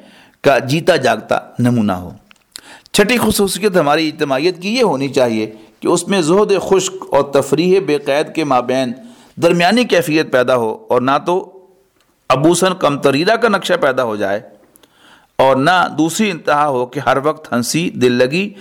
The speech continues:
اور تفریح کا ماحول طاری رہے۔ اسی طرح رہبانیت اور تنعم کے مابین درمیانی کیفیت کا پیدا کرنا بھی لازمی ہے۔ دین میں نہ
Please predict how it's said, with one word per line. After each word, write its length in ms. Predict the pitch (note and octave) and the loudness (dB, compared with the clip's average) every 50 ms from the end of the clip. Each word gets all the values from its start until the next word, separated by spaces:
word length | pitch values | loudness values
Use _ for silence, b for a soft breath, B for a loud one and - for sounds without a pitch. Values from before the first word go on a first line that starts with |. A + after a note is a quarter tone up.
| B B B B - | B B B B 0
اور 140 | C3 C3+ | 0 0
تفریح 420 | B2+ C3 - B2+ - - C#3+ E3+ E3+ | 2 2 0 0 2 2 0 0 2
کا 160 | E3 D3 C3 | 2 2 2
ماحول 440 | A#2+ A#2+ A#2 A2+ A2 G#2+ G2+ G#2 G#2+ - - - - | 2 0 -2 -2 0 0 -2 -2 -2 -6 -10 -4 0
طاری 260 | C#3 B2+ G#2 G2+ G#2+ G2 - | 2 2 2 0 -2 -2 -4
رہے۔ 220 | G#2+ F2+ E2 D#2 - | -4 -4 -6 -8 -6
اسی 220 | - - - F3 F#3 | -6 -2 0 0 2
طرح 240 | - C3 G#2 G2 G2 - - - - | 2 2 2 2 0 -2 -10 -4 0
رہبانیت 800 | B2+ C#3+ D#3 D3+ C#3 D3+ D3+ D#3 F3 F#3+ G3+ A3+ A#3+ A#3+ A#3 - - | 2 2 4 4 4 4 4 4 2 2 2 2 0 0 -2 -4 0
اور 200 | D3 D#3 D3 C#3+ | 2 2 2 2
تنعم 600 | C3 - D#3+ D3+ D#3+ F3+ G3 - - G#3 G#3+ G#3 | 0 0 0 2 2 2 2 2 2 0 0 0
کے 140 | G3+ G#3+ G#3 | 0 -2 0
مابین 500 | E3+ D3 C#3 C#3 B2+ C3+ C#3 C#3 C3 G#2+ - - - | 2 2 0 0 0 -2 -2 -2 -4 -6 -10 -16 -12
درمیانی 540 | - A#2+ C#3+ C#3+ C#3 C#3 C#3+ D3 E3 G3 G#3 | -2 0 2 2 4 4 2 2 2 0 0
کیفیت 460 | - F3+ E3+ C#3 C3+ D3 D#3+ E3 - | 0 0 -2 -2 0 -2 -2 -2 0
کا 100 | - - | -2 0
پیدا 280 | A#2+ A#2 B2+ B2 B2+ C3+ | 2 2 2 2 2 0
کرنا 340 | B2 - A2+ G#2+ A2 A2+ A#2 | -2 -2 -4 -2 -2 -2 -2
بھی 160 | A2+ B2 C3+ | -2 -2 -2
لازمی 400 | B2 G#2+ F#2+ F#2 F2 F#2 G#2 F#2+ | 0 0 0 -2 -2 -4 -4 -4
ہے۔ 120 | E2+ D#2 D2 C#2+ - - - _ _ _ B B B B B B B B B - | -4 -6 -12 -16 -20 -20 -20 _ _ _ B B B B B B B B B -4
دین 300 | A#2+ C3 D#3+ F#3+ G#3+ G#3 | 0 2 2 2 2 2
میں 180 | G#3 G#3+ A3+ A3 | 2 0 0 0
نہ 100 | G3+ | 0